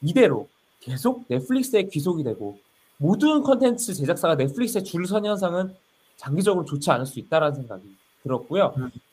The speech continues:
Speaker 1: 궁극적으로는 우리나라 오티티의 산업자들, 티빙이라던가 웨이브도 계속 투자를 하겠다, 하겠다 하고 있는데 여기서도 계속 이런 컨텐츠들을 개발해서 밸런스를 맞춰가야 이게 우리나라에서도 이거를 산업을 어느 정도 좀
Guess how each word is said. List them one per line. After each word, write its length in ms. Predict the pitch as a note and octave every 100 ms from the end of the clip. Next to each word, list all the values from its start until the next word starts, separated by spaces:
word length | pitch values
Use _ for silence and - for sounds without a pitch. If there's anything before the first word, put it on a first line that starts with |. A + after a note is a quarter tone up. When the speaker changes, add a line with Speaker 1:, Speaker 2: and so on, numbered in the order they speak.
| -
Speaker 1:
궁극적으로는 640 | F3+ C4+ C#4+ A#3+ A3 G3
우리나라 400 | C#3+ F3+ A3 G#3
오티티의 680 | D3 C3 G3+ - G3+ F3+ F3
산업자들, 640 | F3 A#3 A#3+ G#3 C3 A2 G#2+ _ -
티빙이라던가 680 | C4+ C4 B3 A3+ G3 F3
웨이브도 800 | D3 B2 F#3+ E3 C#3+ D3 D3+ - -
계속 240 | C3 C#3+ -
투자를 280 | A#3+ A3
하겠다, 340 | G#3+ G#3+ G#3 A2
하겠다 380 | D3+ F3+ F#3 D#3+
하고 180 | E3+ C#3+
있는데 360 | A2+ E3+ A3 - -
여기서도 420 | D#3+ A#3 A3+ G3
계속 340 | - C#3 C#3 A#2
이런 280 | C#3 F#3 F#3+
컨텐츠들을 600 | A3 G3+ F#3+ E3 D#3 C#3+
개발해서 760 | C3 C#3+ C#3+ F#3+ G3+ F#3+ C3 - _ _
밸런스를 440 | - F3+ A#3+ A#3+ F3
맞춰가야 760 | G#2 - F#3+ - G2+ C#3+ A#3+ - _ D3
이게 120 | D3+
우리나라에서도 1080 | C#3+ E3+ A3 G3 F3+ F3 E3 E3+ D#3+ B3+ C#4+ - -
이거를 200 | D#3+ D#3
산업을 600 | D3 B3+ C4+ F#3 D#3 D#3
어느 200 | B2+ D3+
정도 420 | D#3 C#3+ C3+ C3 C3
좀 140 | C#3